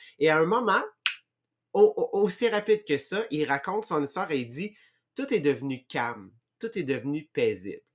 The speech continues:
Et à ce moment-là, il s'est comme dit, « Oh, est-ce que ça serait ça la mort ? » Plus de peur, plus de douleur, rien du tout. Et là, il s'est dit, « Mon Dieu ! » Donc, en réalité,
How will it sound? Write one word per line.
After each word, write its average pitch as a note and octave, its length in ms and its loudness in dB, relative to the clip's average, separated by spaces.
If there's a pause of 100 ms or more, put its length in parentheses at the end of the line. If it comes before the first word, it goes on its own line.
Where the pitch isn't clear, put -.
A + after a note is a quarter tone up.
(260)
Et A#2+ 100 -2
à A#2+ 60 -4
ce - 160 -8
moment-là, C#3 680 0 (520)
il C3+ 80 -6
s'est D3 160 -4
comme E3+ 200 0
dit, « D3 360 -6 (140)
Oh, D3 320 -2
est-ce A2+ 200 -8
que G3 120 0
ça D#3+ 160 -2
serait B2+ 240 -6
ça G3 240 -6
la A#2+ 160 0
mort ? » G2+ 400 -8 (500)
Plus A3 220 2
de B3 80 -8
peur, F3+ 640 4
plus G3 220 -6
de E3 80 -10
douleur, D#3 600 2 (100)
rien B2 400 0
du A#2 280 -6
tout. - 200 -12 (220)
Et A2 80 -8
là, D3 100 0
il F3 60 0
s'est - 180 -10
dit, « G#2 220 -14
Mon D3+ 420 0
Dieu ! » B2 540 -2 (380)
Donc, C3+ 240 2
en D3+ 160 4
réalité, D#3 760 2